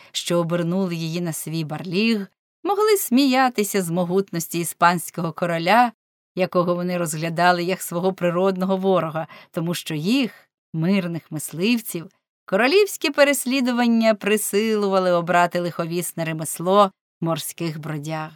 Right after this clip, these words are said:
Опинившись у цій гавані, Істерлінг забув про свої мрії. Його полонила досить таки цікава дійсність.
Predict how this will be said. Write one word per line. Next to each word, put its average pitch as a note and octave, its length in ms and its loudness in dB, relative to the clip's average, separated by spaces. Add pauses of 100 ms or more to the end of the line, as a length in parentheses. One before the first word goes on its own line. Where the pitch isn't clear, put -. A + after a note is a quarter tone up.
(1200)
Опинившись - 920 -6 (340)
у D#3+ 80 -8
цій D#3 240 -10
гавані, G#3+ 580 -2 (600)
Істерлінг D#4+ 640 0
забув G#3 760 2
про F#3 160 -4
свої E3+ 380 -4
мрії. D#3 600 -8 (400)
Його D#3+ 300 -6
полонила E3 640 -4
досить E3 480 -6
таки E3+ 260 -8
цікава F#3 520 -4
дійсність. - 880 -12